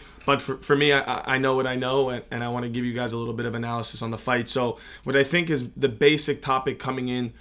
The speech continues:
to this fight is that a lot of people are saying the same thing, and that's Cowboy,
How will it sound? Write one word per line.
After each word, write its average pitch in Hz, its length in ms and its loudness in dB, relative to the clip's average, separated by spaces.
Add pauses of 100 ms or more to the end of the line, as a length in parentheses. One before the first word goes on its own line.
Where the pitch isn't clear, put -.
(240)
to 139 100 -2
this 127 220 2
fight 151 480 2 (240)
is 139 140 -4
that 135 100 0
a 139 60 4
lot 151 180 4
of 151 80 0
people 143 240 2
are 139 80 4
saying 127 320 0
the 120 80 -2
same 117 260 -2
thing, 143 360 2
and 120 100 -4
that's 123 220 -4 (260)
Cowboy, 139 720 6